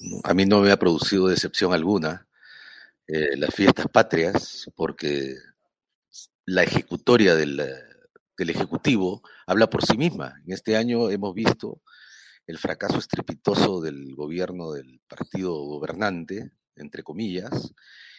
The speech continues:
y acompañado en comparsa con un legislativo que tampoco tiene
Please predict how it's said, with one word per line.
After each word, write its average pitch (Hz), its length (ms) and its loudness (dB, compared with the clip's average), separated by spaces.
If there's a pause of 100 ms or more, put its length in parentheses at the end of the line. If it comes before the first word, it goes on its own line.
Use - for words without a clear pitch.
(140)
y 101 500 -6 (760)
acompañado 104 1000 -4
en 95 140 -10
comparsa 107 760 -4 (200)
con 87 160 -12
un 104 160 -8
legislativo 104 920 -6
que - 120 -8
tampoco 92 580 -4
tiene 95 480 -12